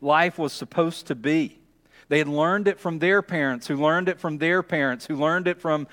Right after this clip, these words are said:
their parents, and have already said for a thousand years, this is what was being taught. That they had been taught that the Gentiles should be avoided, and ultimately that they were, they were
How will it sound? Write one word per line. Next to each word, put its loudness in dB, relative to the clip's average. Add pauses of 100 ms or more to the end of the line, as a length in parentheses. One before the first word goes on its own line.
(220)
their 2
parents, 0
and 2
have 2
already 4
said 2
for 2
a 0
thousand 2
years, 0 (200)
this 2
is 0
what 4
was -2
being 0
taught. 0 (1160)
That -2
they 6
had 2
been 2
taught 0
that -4
the -4
Gentiles 4
should -4
be 4
avoided, 4 (200)
and 2
ultimately 4
that 0
they 6
were, 4 (180)
they 4
were 2